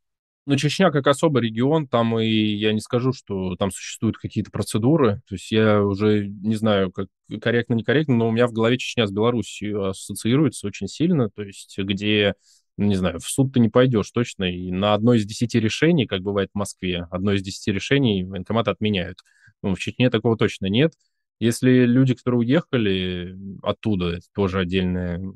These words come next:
событие, э, и огромный труд. Понятно, им проще доказать свои риски. В целом, огромное количество международных организаций уже опубликовало, ну, сотни докладов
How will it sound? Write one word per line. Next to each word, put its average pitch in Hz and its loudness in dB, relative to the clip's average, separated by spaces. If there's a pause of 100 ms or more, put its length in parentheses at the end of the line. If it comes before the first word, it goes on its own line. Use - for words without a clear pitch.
(440)
событие, 95 -2
э, 101 -8
и 95 -8
огромный 98 2
труд. 196 0 (440)
Понятно, 127 2
им 127 2
проще 120 0 (180)
доказать 95 -2
свои 95 0
риски. 139 0
В - -10
целом, 98 -2
огромное 104 2
количество 101 -6
международных 107 2
организаций 107 2
уже 98 -2
опубликовало, 101 0
ну, 95 -8
сотни 104 0
докладов 120 0